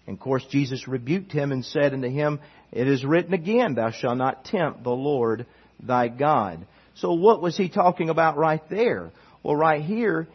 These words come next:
he is referring to, uh, as we, as we think about, uh, the kingdom of the Lord Jesus Christ. Because remember, what were the Jews wanting at that time?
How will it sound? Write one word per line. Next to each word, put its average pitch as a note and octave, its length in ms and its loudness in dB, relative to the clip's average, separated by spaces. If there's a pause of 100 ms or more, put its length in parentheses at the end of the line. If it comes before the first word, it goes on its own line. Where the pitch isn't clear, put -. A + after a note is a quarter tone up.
(100)
he F3 180 0
is D3 180 0
referring D3+ 760 0
to, D3+ 340 2 (920)
uh, C#3+ 320 8 (240)
as C3 500 -6
we, E3 200 4
as D3 200 0
we D#3 140 2
think F3 260 0
about, D#3 460 4 (160)
uh, C3+ 260 2
the C#3+ 160 -2
kingdom F3+ 720 2
of D#3 160 2
the C#3 80 2
Lord C3+ 320 2
Jesus B2+ 400 -2
Christ. B2+ 540 -2 (220)
Because D#3+ 340 0
remember, D#3+ 760 2 (200)
what F#3+ 320 4
were F3+ 140 2
the D3 160 0
Jews E3 440 -2
wanting C3 800 2 (460)
at A#2+ 200 -4
that C3+ 220 0
time? F#2 440 -6